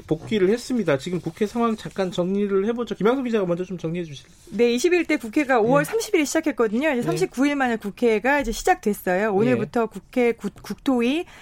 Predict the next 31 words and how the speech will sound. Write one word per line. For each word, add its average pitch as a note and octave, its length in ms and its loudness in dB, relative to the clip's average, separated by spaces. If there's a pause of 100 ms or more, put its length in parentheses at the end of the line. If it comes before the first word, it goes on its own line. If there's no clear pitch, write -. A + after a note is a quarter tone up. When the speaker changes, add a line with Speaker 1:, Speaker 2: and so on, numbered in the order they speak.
(160)
Speaker 2:
그다음에 G#3+ 280 0
산업통상자원 B3+ 920 0
중소기업 G#3+ 480 -2
벤처위 G3+ 380 0
전체회의를 A3 520 2
시작으로 G#3 420 -2
해서 B3+ 380 0 (340)
미래통합당이 G3+ 680 0
드디어 F#3+ 500 0
상임위 A#3+ 400 0
활동에 G#3+ 480 0
복귀를 G3+ 460 -2
하고요. B3+ 320 0 (340)
예, G#3 60 0
주호영 B3+ 380 0
원내대표가 G#3+ 840 0 (340)
마냥 B3+ 320 2
손을 G4 280 -2
놓고 C4+ 200 -2
있는 B3 160 0
것이 G#3+ 160 -2
능사는 G#3+ 380 0
아니어서 F#3+ 400 0
이번 F#3+ 240 0
주부터 - 260 -8
Speaker 1:
네. A#3+ 80 -4
Speaker 2:
참여한다라고 C#4+ 800 -2
해서 G3 120 -4
일단 F3+ 280 -6
저는 E3 200 -6
환영합니다. B3 600 0